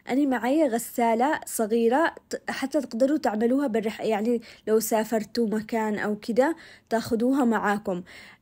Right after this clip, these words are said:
صح إنه الموضوع مش موضوع إنه أفتح لكم على غسالة، لكن بجد أنا أستخدمها في المطبخ،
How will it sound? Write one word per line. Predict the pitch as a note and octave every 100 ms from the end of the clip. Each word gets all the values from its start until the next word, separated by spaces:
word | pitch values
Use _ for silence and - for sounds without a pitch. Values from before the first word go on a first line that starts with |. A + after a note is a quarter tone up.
| - G#3
صح | - F#4 F4
إنه | C#4+ D#4
الموضوع | C4+ B3+ A#3+ C#4+
مش | B3+ C4 -
موضوع | B3 A#3 A3+ A#3
إنه | A3 A#3 A3+ F3
أفتح | G#3+ - -
لكم | A3+ A#3 A#3+
على | A3 A3+
غسالة، | A#3 - C4 D#4
لكن | C#4+ C4+ D4 B3
بجد | A3+ E4+ A#3+ -
أنا | B3+ C#4+
أستخدمها | A#3+ - A#3+ A3 C4+ D#4
في | C4
المطبخ، | A3 A3+ A3 G#3 -